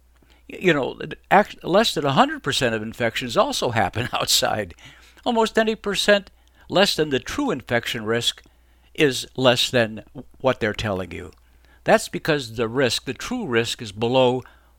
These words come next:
one percent. And there's data supporting the idea that it's actually as low as point one percent. And that's for unvaccinated folks,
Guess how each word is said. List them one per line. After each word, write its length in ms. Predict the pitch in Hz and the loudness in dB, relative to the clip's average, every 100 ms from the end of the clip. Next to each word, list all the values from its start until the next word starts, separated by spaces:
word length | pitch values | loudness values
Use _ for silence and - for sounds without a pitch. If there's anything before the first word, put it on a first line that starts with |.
| _ | _
one 300 | 113 123 277 | -2 0 0
percent. 520 | - 90 - 85 85 - _ _ _ | -2 -6 -6 -6 -14 -20 _ _ _
And 180 | - 131 | -6 0
there's 160 | 117 95 | 0 2
data 280 | 127 143 151 | 4 4 2
supporting 520 | - - 135 127 120 | -4 -4 -4 -2 -2
the 160 | 123 | 2
idea 380 | 117 113 113 123 | 2 2 0 -2
that 140 | 120 120 | 0 -2
it's 200 | 120 151 | -2 0
actually 380 | 147 156 139 | 0 0 -2
as 160 | 123 113 | -4 0
low 200 | 135 131 | 0 2
as 220 | 123 117 - _ _ _ _ - | 0 -4 -10 _ _ _ _ -8
point 380 | - 233 220 - | 0 2 0 -8
one 300 | 95 98 95 | -6 -4 -4
percent. 540 | - 95 - 85 - - _ _ _ _ _ - | -10 -8 -8 -8 -14 -20 _ _ _ _ _ -4
And 180 | 156 165 | 0 4
that's 220 | 254 - | 4 2
for 280 | - 143 - _ _ _ _ _ | -4 -4 -6 _ _ _ _ _
unvaccinated 1000 | 220 277 254 160 120 - - 107 98 92 - | 2 2 2 4 4 2 -2 -2 -6 -8 -10
folks, 400 | 98 98 - | -14 -10 -10